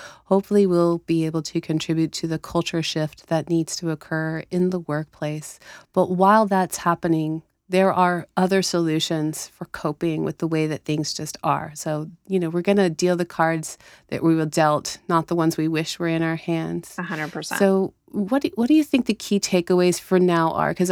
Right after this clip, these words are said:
Speaker 1: I, we're gonna keep this conversation going. We are going to
Speaker 2: Yeah.
Speaker 1: be really attending to,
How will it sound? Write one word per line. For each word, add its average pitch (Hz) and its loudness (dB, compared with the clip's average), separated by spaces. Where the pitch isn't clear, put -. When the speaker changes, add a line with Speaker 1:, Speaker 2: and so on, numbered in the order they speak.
Speaker 1:
I, 208 6
we're 214 2
gonna 269 2
keep - -4
this 190 0
conversation 165 0
going. 165 0
We 190 6
are 185 4
going 180 4
to 180 2
Speaker 2:
Yeah. 175 0
Speaker 1:
be 170 4
really 214 2
attending 196 2
to, 180 0